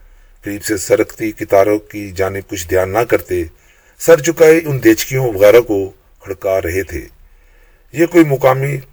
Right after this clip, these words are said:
کھڑک سنگھ تھے، جن کے کھڑکنے سے کھڑکتی تھیں دیچکیاں۔ البتہ ان کا کھڑاک واقعی سر میں تھا۔ یہ موسیقی شاید ویسٹ انڈیز کی روایتی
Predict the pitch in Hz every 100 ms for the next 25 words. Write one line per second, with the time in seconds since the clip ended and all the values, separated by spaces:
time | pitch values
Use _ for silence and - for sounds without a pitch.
0 | _ - 131 131 110 95 90 82 82 _
1 | _ _ _ 101 120 113 113 107 98 -
2 | 101 92 107 107 92 92 90 87 _ _
3 | - 104 - - 95 - 90 85 73 90
4 | 98 - 104 98 85 - _ _ _ _
5 | - 147 160 170 175 165 147 147 135 127
6 | 131 127 98 95 123 120 117 - 117 110
7 | 95 - 67 - - _ _ _ _ -
8 | - 202 175 143 - 143 139 151 151 135
9 | 117 110 117 78 113 - 117 127 135 -
10 | 139 139 95 95 95 - 104 92